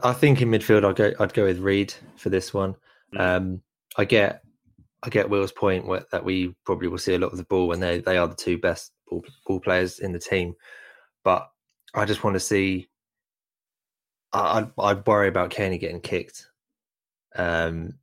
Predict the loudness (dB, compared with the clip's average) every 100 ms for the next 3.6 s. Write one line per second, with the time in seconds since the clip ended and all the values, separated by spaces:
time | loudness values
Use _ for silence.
0 | -10 -6 -4 -6 -6 -4 2 2 2 0
1 | 0 -2 -4 -4 -4 -4 -10 _ _ -4
2 | -2 2 0 0 -4 -6 -6 -2 0 2
3 | 4 4 2 0 0 0